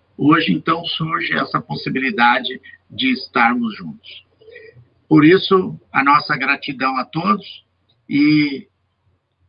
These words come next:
aqui fica a nossa palavra de lançamento do curso de atualização. Fica também nesta live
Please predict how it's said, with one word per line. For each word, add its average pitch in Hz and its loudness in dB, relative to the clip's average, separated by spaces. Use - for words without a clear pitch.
aqui 151 -2
fica 165 -2
a 160 0
nossa 156 0
palavra 147 0
de 135 -12
lançamento 143 -8
do 135 -6
curso 156 -4
de 120 -2
atualização. 135 -2
Fica 160 2
também 147 0
nesta 139 0
live 139 2